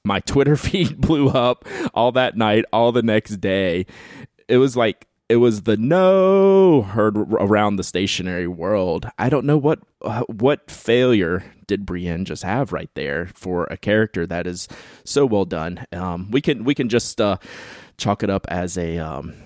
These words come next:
as an effect of the writing this last season, which is a whole thing. And that's kind of like, you know, kind of how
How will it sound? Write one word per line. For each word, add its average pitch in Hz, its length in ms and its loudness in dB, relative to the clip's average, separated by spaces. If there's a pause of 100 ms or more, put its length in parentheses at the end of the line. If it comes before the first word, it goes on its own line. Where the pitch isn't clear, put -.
(260)
as 87 160 -10
an 87 60 -8
effect 82 380 -8
of 78 100 -8
the 85 120 -8
writing 82 340 -8
this - 180 -14
last 73 240 -10
season, 78 280 -14
which - 140 -16
is - 120 -16
a - 40 -10
whole 78 220 -6
thing. 98 440 -4
And 87 420 -8
that's 82 240 -8
kind 90 240 -8
of 82 160 -10
like, 78 400 -12
you 90 100 -12
know, 82 380 -8
kind 117 360 0
of 113 120 2
how 104 480 0